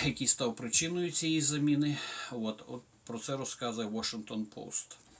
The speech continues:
Ну і наостанок західні новини. Е, Los Angeles Times,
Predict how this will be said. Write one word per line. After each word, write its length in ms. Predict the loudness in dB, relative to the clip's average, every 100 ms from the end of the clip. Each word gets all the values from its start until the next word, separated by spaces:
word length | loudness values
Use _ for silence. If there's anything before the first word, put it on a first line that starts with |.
| -6
Ну 160 | -4 -4
і 320 | -4 -4 -2
наостанок 800 | 0 0 2 2 2 0 -2 -12 -20 -12 0
західні 680 | 2 4 0 -2 -6 -4
новини. 500 | -4 -2 -2 -2 -4 -8 -14 -20 -20 _ _ _ _ _ _ _ _ -4 -2
Е, 60 | -4 -4 -2 -4 -4 -6
Los 280 | -2 0 0
Angeles 600 | -2 -2 -2 0 -2 0
Times, 500 | -2 -2 0 -2